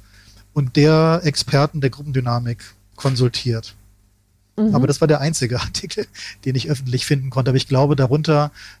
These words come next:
Speaker 1: wird's vermutlich ein paar mehr geben, die sicherlich hin und wieder Beratung suchen.
Speaker 2: Mhm.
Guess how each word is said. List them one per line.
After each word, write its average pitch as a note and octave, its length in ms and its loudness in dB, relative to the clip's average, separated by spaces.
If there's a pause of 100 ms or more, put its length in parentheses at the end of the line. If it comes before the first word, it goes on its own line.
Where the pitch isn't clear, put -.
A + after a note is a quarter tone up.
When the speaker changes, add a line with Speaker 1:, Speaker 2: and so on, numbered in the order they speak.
(140)
Speaker 1:
wird's C#3 220 0
vermutlich D#3 680 -2
ein C#3+ 240 -2
paar B2+ 300 0
mehr B2+ 260 -2
geben, B2 560 -6
die B2+ 80 -10
sicherlich B2 380 -6
hin B2+ 120 -6
und A#2+ 140 -10
wieder A#2+ 420 -6 (280)
Beratung A#2+ 440 -4
suchen. A#2+ 360 -14 (720)
Speaker 2:
Mhm. G#3 400 -2